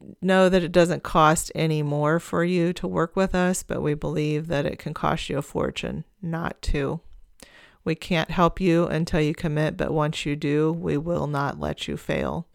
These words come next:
We truly care about our clients. We know that we are in, quote, sales, but we don't feel like we are salespeople. We, uh, just come alongside of our clients,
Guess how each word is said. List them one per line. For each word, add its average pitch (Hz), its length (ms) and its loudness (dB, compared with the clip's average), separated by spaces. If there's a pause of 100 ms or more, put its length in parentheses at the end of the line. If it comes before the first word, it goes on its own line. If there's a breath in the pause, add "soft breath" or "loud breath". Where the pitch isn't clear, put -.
(420 soft breath)
We 156 160 -2
truly 143 420 -2
care 139 500 -4
about 139 360 -2
our 135 160 -4
clients. 139 640 -6 (320 soft breath)
We 147 300 -2
know 156 460 2
that 151 200 0
we 156 180 0
are 147 180 4
in, 156 400 -2
quote, - 400 -2
sales, 147 600 0 (100)
but 143 200 0
we 156 200 -2
don't 139 260 -6
feel 151 300 -2
like 143 240 -4
we 139 140 -2
are 139 100 -2
salespeople. 143 840 -4
We, 175 280 -4
uh, - 160 -8
just 147 320 -4
come 175 240 -2
alongside 156 720 -2 (440 loud breath)
of 160 340 2
our 151 380 4
clients, 170 680 -2